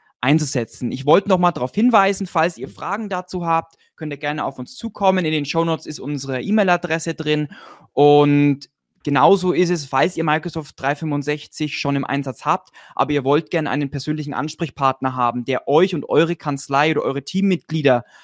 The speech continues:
auch, ähm, bei Fragen zur Verfügung steht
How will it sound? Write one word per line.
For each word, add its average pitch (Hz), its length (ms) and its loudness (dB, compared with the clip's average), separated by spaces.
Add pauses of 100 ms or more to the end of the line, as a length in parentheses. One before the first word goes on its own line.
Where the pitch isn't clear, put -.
(160)
auch, 156 460 2 (540)
ähm, 135 340 0
bei 135 180 0
Fragen 156 460 2
zur 147 120 -6
Verfügung 185 440 2
steht - 480 -6